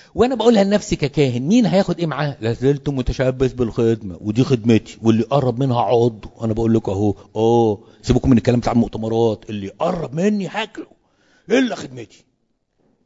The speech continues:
ما بقول لكم أنا اللي ربنيت، وأنا اللي ربيت، وأنا اللي عمدت، وأنا اللي جوزت، وتي-، وتيجي أنت كده توش. لا،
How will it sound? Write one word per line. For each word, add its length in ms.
ما 80
بقول 320
لكم 180
أنا 200
اللي 160
ربنيت، 600
وأنا 240
اللي 120
ربيت، 460
وأنا 140
اللي 140
عمدت، 480
وأنا 120
اللي 100
جوزت، 460
وتي-، 600
وتيجي 280
أنت 160
كده 1080
توش. 560
لا، 600